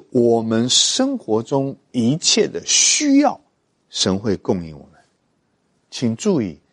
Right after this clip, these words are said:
需要跟我们的欲望是两回事情。我们千万要记住，一个人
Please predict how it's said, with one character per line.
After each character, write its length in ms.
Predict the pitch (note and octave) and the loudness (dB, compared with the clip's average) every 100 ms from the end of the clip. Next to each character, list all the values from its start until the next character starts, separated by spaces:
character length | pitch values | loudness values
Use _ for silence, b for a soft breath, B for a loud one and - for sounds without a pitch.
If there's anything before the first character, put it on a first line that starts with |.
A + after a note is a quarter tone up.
| _ _ _ _ | _ _ _ _
需 540 | - - - A#3+ A3+ | -4 -2 0 2 2
要 220 | A3 D3 - _ _ _ | 0 -4 -12 _ _ _
跟 260 | - D3 D#3+ - | -2 -2 -2 -4
我 160 | A2+ | -2
们 280 | F#2+ F#2+ G#2 | 0 -2 -2
的 200 | A2+ - - - | -2 -2 -6 -2
欲 220 | C#4 F3 | 2 4
望 340 | A2+ A#2 - _ _ _ _ | 4 -2 -6 _ _ _ _
是 280 | - - F2+ - _ - | -6 -2 -4 -6 _ -6
两 280 | G#2 D2+ C#2+ | -4 -4 -10
回 280 | - D#2+ | -18 -14
事 240 | D2+ - F#2 | -6 -4 -4
情。 260 | - - - _ _ _ _ _ _ _ _ b b b b b _ | -6 -12 -18 _ _ _ _ _ _ _ _ b b b b b _
我 140 | C3 | -2
们 240 | B2+ A#2+ C3 | 0 0 -4
千 360 | - - A#3 B3 | -6 -6 -6 -8
万 160 | A#3 | -10
要 220 | A#2 G#2+ F2+ | -10 -12 -12
记 220 | - F#2 | -12 -14
住， 240 | - E2 D#2+ _ _ _ _ _ _ _ _ _ _ _ _ _ _ _ _ _ _ _ _ _ _ _ _ _ _ _ _ _ - | -12 -16 -18 _ _ _ _ _ _ _ _ _ _ _ _ _ _ _ _ _ _ _ _ _ _ _ _ _ _ _ _ _ 0
一 160 | A3+ | 0
个 240 | A3 G3 B2+ | 2 0 0
人 420 | F#2+ E2+ F2+ | 0 -10 -14